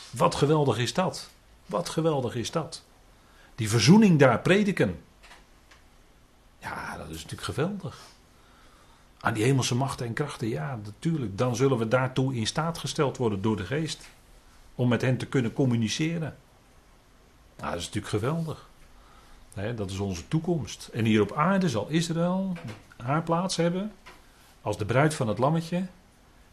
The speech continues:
in de bruiloft van het lam, in de duizend jaar. En ze zullen gerust wonen.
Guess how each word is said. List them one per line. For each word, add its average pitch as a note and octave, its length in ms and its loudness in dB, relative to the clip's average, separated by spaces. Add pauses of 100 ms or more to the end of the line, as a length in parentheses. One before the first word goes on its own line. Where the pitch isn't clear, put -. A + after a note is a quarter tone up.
(140)
in - 100 -12
de F#2 60 -8
bruiloft D#3+ 380 4
van D#3+ 140 2
het D#3 100 -2
lam, D#3+ 300 0
in D3+ 180 0
de C3 60 2
duizend G#2 420 -4
jaar. D3+ 440 -4 (400)
En E2+ 120 -12
ze E2 60 -10
zullen F2+ 220 -6
gerust F#2+ 300 -4
wonen. D#2 400 -8